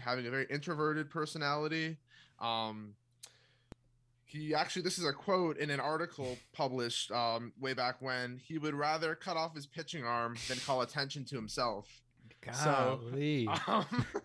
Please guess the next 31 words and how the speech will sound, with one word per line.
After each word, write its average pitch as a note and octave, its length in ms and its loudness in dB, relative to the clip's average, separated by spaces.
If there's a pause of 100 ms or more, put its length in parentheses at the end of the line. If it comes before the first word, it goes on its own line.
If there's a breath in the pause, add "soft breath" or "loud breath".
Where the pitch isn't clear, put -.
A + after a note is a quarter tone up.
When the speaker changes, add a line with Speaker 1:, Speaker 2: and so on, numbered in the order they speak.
(200)
Speaker 1:
<laughs> - 520 -4
a D3+ 40 -4
little F3 180 6
bit F#3 220 4
of, D#3+ 260 0 (280)
um, B2+ 540 0 (280)
<laughs> - 460 -10
a - 20 -6
little F3 300 -2
bit D#3+ 160 -2
of D3+ 100 2 (140)
interesting D3+ 420 -10
stuff C#3+ 320 2
there. D3 440 6 (680 soft breath)
It's C3+ 160 -6
also C#3 280 2
noted C#3+ 480 2
that, A#2+ 320 2 (260)
uh, A#2 140 -4
uncomfortable C#3+ 560 -4
speaking C#3+ 380 -2
in C3+ 100 -2
front C3+ 200 0
of B2 80 -2
large B2+ 360 0
groups. C#3 480 -4
He D#3 100 -8
did F3+ 160 0
make, F3+ 300 0
you E3+ 60 -6
know, D#3+ 320 -2